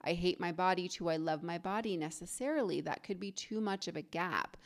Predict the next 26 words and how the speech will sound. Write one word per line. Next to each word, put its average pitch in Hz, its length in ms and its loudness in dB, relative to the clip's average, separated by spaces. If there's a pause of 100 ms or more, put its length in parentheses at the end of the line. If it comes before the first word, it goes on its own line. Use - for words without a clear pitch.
(220)
So - 240 4
what 170 440 4
feels 220 1040 4
realistic 160 920 0
for 156 340 -2
you? 147 500 -2 (560)
And 208 140 4
it 202 180 2
also 214 420 6
isn't 180 360 4
toxic - 560 0
positivity 156 800 0
where 165 120 -2
you're 156 160 -2
totally 165 540 0
faking 156 520 -4
it. - 280 -8
It 160 80 -6
has 180 500 0
to 208 100 -6
be 170 220 0
a 165 120 -2
leveling 165 640 -2 (100)
up 240 380 2
of - 180 0
energies 160 720 -4